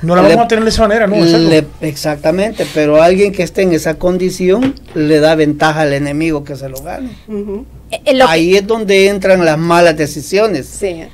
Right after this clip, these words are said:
Speaker 3: así es.
Speaker 4: Por eso
Speaker 2: Amén.
Speaker 4: dice,
Speaker 3: Así es.
Speaker 4: hermano, ah, que la constancia es una actitud.
Speaker 2: Ujú.
Speaker 4: ¿Por qué pasa a ser una actitud?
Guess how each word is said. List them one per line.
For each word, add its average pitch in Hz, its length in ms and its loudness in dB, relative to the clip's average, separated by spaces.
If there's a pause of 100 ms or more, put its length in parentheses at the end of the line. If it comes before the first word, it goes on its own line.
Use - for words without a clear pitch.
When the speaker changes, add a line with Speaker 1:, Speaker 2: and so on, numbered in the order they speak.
(220)
Speaker 3:
así 175 300 -12
es. 170 100 -8
Speaker 4:
Por 269 160 4
eso 330 240 4
Speaker 2:
Amén. 320 120 4
Speaker 4:
dice, 285 160 -2
Speaker 3:
Así 370 100 -2
es. 339 80 6
Speaker 4:
hermano, 302 840 2 (140)
ah, 240 400 2 (180)
que 240 420 2 (840)
la 240 260 2
constancia 269 920 -2 (840)
es 240 200 -2
una 226 220 -2
actitud. 220 560 -8 (840)
Speaker 2:
Ujú. 143 160 -8
Speaker 4:
¿Por 233 240 0
qué 269 140 2
pasa 320 340 0
a 294 40 -4
ser 285 280 -2
una 285 300 -4
actitud? 240 640 -10